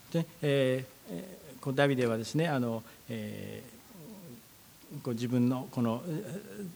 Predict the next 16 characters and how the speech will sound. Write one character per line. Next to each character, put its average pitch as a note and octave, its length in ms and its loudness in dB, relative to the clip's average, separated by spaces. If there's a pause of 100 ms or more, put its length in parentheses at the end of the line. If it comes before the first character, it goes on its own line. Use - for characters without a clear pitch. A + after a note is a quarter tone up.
人 C3+ 180 0
生 B2+ 100 0
の B2 60 4
中 C#3+ 180 4
で B2 120 6
悪 C#3+ 280 8
い F3 80 8
影 G3 180 8
響 G3+ 200 8
を G3+ 80 10
与 G3 180 6
え F#3+ 160 8
る、 F#3+ 220 8 (260)
え C#3 400 4
ー、 - 20 2
し-、 - 160 -6